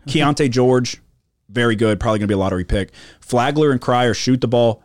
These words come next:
Speaker 2: very well. It, it,
Speaker 1: Right.
Speaker 2: and then they have those guys. Jonathan Tchamwa Tchatchoua was still there. Uh, Flo Thamba. They have guys down low that can protect the rim and rebound. So it can happen, definitely. It's all about who gets hot at the
Speaker 1: They
Speaker 2: right
Speaker 1: have
Speaker 2: time.
Speaker 1: to, they have to have a great run. You gotta be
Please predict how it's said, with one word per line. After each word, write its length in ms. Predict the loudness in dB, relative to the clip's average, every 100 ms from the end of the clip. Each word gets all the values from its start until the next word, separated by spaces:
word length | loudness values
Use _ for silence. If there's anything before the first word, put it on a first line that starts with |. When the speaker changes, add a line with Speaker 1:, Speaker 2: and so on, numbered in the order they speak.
| _
Speaker 2:
very 440 | -10 -2 0 2
well. 460 | 2 2 2 0 -4
It, 180 | -8 -6 -4
it, 160 | -6
Speaker 1:
Right. 160 | -6 -10 -4
Speaker 2:
and 160 | 0
then 80 | 0
they 140 | 0
have 320 | 0 0 0 0
those 200 | 0 0
guys. 300 | 0 0 0
Jonathan 420 | 0 0 0 -2
Tchamwa 280 | 0 0 0
Tchatchoua 300 | 0 -2 0
was 160 | -2 -2
still 260 | 0 0
there. 380 | 2 4 4 2 -4 -20 -20 _
Uh, 300 | -2 2 2
Flo 440 | -2 -10 -2 0 0
Thamba. 540 | 0 0 2 0 0 -4
They 140 | -4
have 240 | -2 -2
guys 320 | 0 0 -2 -4
down 320 | -4 0 2
low 80 | 2
that 140 | 0
can 100 | -4
protect 280 | -4 -4 -2
the 60 |
rim 140 | -4 -4
and 100 | -2
rebound. 400 | -2 -2 -4 -4
So 220 | -4 -4 -2
it 200 | -4 -2
can 240 | -2 0
happen, 300 | 0 0 -4
definitely. 280 | -6 -6 -10
It's 100 | -6
all 140 | -2 0
about 200 | 0 -2
who 140 | -4
gets 160 | -6 -6
hot 200 | -6 -6
at 80 | -8
the 60 |
Speaker 1:
They 60 | -8
Speaker 2:
right 80 | -8
Speaker 1:
have 220 | -8 -8
Speaker 2:
time. 120 | -12
Speaker 1:
to, 60 | -14
they 120 | -10
have 160 | -10 -10
to 60 | -10
have 120 | -12
a 60 | -14
great 260 | -14 -14 -14
run. 220 | -16 -14
You 80 | -14
gotta 120 | -14
be 240 | -14 -18